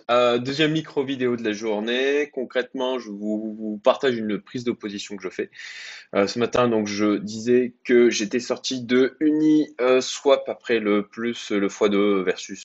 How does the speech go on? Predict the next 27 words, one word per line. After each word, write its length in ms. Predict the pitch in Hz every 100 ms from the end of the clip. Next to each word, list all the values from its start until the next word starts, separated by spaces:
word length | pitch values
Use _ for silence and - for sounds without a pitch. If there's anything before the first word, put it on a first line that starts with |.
| 95
B 240 | 90 85
T 100 | -
C, 160 | - 82
euh, 460 | 95 113 101 87 -
comme, 280 | 90 87
euh, 140 | 85 82
comme 200 | - 98
prévu 460 | - 104 95 101 101
et 60 |
comme 160 | 98 90
je 80 | 90
l'avais, 320 | 85 92 90
euh, 60 | 78 - - - - - - _ _ 151
euh, 140 | 160
échangé, 680 | 147 160 147 139 147 151 147
enfin, 220 | 135 135
comme 160 | 127 139
je 80 |
l'avais 160 | 139 135
dit 180 | 135 156
dans 380 | 139 131 135 123
une 240 | 120 127
vidéo 400 | 123 127 131 131
de 180 | 123 165
la 140 | 190
semaine 300 | 170 156 139
dernière. 540 | 123 113 117 131 180